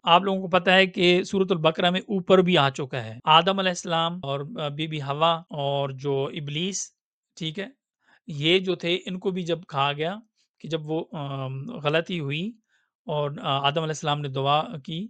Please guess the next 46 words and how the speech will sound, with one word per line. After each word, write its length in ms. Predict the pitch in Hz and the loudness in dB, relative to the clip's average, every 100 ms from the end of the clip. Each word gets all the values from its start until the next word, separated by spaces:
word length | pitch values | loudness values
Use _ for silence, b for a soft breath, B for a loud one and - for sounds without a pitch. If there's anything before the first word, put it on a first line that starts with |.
| _ _ _ _ - | _ _ _ _ -12
تو 80 | 196 | -6
اللہ 140 | 151 | -4
تعالیٰ 260 | 156 156 165 | 0 -2 -2
نے 120 | 156 | -8
قبول 340 | 165 151 165 | -8 -6 -8
کی 180 | 165 180 | -6 -2
اور 140 | 180 | -2
اللہ 160 | 165 156 | -2 -6
تعالیٰ 260 | 156 170 170 | -6 -8 -8
نے 80 | |
کہا، 220 | 160 156 196 | -6 -6 0
"اے 160 | 180 196 | 6 6
بیتو 440 | 175 156 165 175 - - | 6 -2 -2 -4 0 4
ارد"، 280 | 156 135 120 117 _ _ - | 4 2 -10 -14 _ _ -14
کہ 60 | |
تم 200 | 143 175 | -8 -8
زمین 480 | 147 147 156 214 220 | -6 -6 -2 -2 -2
میں 80 | 170 | -4
اتر 280 | 160 160 135 | -4 -4 -4
جاؤ۔ 160 | 123 | -8
اور 140 | 123 139 | -10 -10
یہاں 300 | 123 127 160 | -6 -4 -4
پہ 120 | 190 | -4
بھی 240 | 185 180 180 139 | -4 -6 -8 -10
<laughs> 260 | - 147 | -12 -8
وہی 180 | 185 165 | -6 -6
لفظ 320 | 175 - 285 | -6 -8 -12
آیا 220 | - 151 151 | -10 -10 -10
ہے۔ 60 | - b b b | -16 b b b
تو 100 | - | -2
اصل 160 | 214 233 | 0 2
میں 80 | 254 | 0
آپ 80 | 196 | 0
دیکھیں، 240 | 208 220 269 | -2 -2 -4
وہ 160 | 226 | -4
چیز 420 | 220 208 247 262 - | -4 -4 -4 -4 -2
reflect 540 | 175 180 208 294 - | -2 -2 -2 -2 0
ہو 140 | 233 180 | 0 0
رہی 240 | 160 151 | -2 -4
ہے۔ 160 | 143 214 - 190 - | -4 -6 -10 -8 -4
اللہ 220 | 180 208 202 | 0 0 0
تعالیٰ 320 | 185 208 226 - | 0 0 -4 -6
نے 240 | 175 214 247 214 | -8 -6 -6 -6
ان 180 | 208 | -6
کو 240 | 240 262 269 | -6 -6 -6
بھی 360 | 208 190 233 | -4 -4 -4